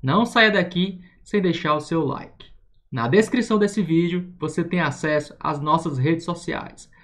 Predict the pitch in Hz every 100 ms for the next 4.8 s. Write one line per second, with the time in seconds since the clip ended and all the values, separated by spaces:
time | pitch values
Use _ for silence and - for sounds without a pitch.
0 | - - 131 131 135 202 - 240 240 214
1 | 202 202 190 156 170 170 - - - 139
2 | 135 165 208 - 214 202 202 190 208 165
3 | 135 135 127 - - _ - 180 170 185
4 | 170 175 180 151 143 170 170 -